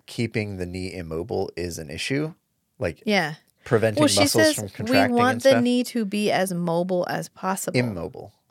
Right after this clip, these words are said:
Speaker 2: Oh, immobile. Well, when you're in, when you have an epidural,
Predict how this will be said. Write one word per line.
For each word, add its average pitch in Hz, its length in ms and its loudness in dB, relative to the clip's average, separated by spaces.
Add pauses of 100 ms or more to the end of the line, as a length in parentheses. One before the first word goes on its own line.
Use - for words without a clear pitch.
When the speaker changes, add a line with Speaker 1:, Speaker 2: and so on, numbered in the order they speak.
(480)
Speaker 2:
Oh, 175 160 2
immobile. - 600 -4 (380)
Well, 269 240 8
when 285 160 0
you're 302 180 0
in, 285 120 -2 (200)
when 262 180 -2
you 277 100 -2
have 277 260 -2
an 247 100 0
epidural, 214 680 0